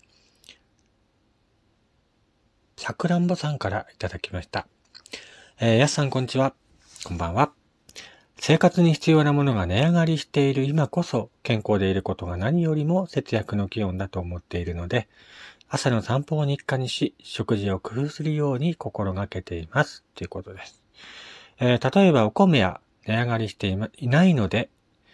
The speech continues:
えー、米粉を利用したり、お米と旬の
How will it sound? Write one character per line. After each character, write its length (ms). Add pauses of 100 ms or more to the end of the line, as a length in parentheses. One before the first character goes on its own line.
(340)
え 640 (360)
ー、 40
米 240
粉 240
を 160
利 100
用 200
し 60
た 200
り、 200 (280)
お 80
米 260
と 300
旬 320
の 240